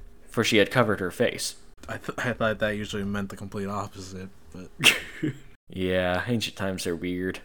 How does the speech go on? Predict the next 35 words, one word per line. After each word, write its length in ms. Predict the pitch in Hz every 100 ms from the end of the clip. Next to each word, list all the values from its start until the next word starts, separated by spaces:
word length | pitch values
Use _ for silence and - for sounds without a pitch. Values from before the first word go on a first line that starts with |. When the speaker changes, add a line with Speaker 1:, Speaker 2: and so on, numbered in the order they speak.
| - -
Speaker 2:
You 80 | 185
know, 100 | 190
different 280 | 185 160
times, 340 | 127 110 110 -
different 320 | 117 107 101
times. 480 | - 98 104 - - - - - -
Speaker 1:
He 80 | 131
went 160 | 165 185
over 200 | 160 143
to 200 | 120 104
her 100 | 98
at 80 | 95
the 100 | 95
roadside 480 | 101 98 98 85 73
and 100 | 76
said, 280 | 87 87 - - -
Come, 360 | - 175 78 - - - -
"Let 140 | 160
me 100 | 156
come 240 | 160 143
in 120 | 139 135
to 100 | 95
you," 260 | 50 57 - _ -
for 160 | - 113
he 140 | 110
did 200 | 101 107
not 220 | 120 123
know 200 | 104 151
that 220 | - 80
she 140 | - 98
was 180 | 71 -
his 140 | 78
daughter-in-law. 680 | 95 127 80 - 60 64 - - - _ -
She 160 | 120
said, 340 | 110 98 92